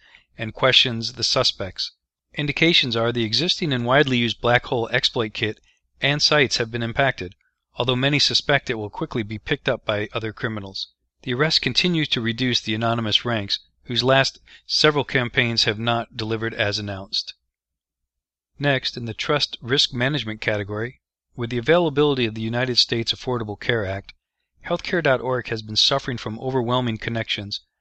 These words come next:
and some reported technical difficulties. However, the registration process is continuing. Many analysts have noted the complaints and confusion of users attempting to register at the website,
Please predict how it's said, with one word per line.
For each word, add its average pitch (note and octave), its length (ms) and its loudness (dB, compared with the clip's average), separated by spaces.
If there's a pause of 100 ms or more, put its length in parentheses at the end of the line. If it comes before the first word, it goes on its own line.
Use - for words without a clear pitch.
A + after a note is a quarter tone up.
(220)
and A2+ 100 -6
some D3+ 240 2
reported B2+ 440 -2
technical - 460 -4
difficulties. G#2 720 -8 (440)
However, C3+ 340 4
the A2+ 100 -4
registration B2+ 680 2
process A2 560 -2
is B2+ 160 -4
continuing. A2 640 -6 (800)
Many E3+ 260 2
analysts C3 380 2
have A#2 120 0
noted A#2+ 360 -2
the G#2+ 160 -4
complaints G#2+ 500 -6
and G2+ 140 -8
confusion A2 500 -6
of G2+ 100 -10
users G#2+ 380 -4
attempting B2+ 460 -4
to G#2 60 -6
register A#2 440 -2
at G#2+ 140 -8
the A2 60 -8
website, A2 500 -4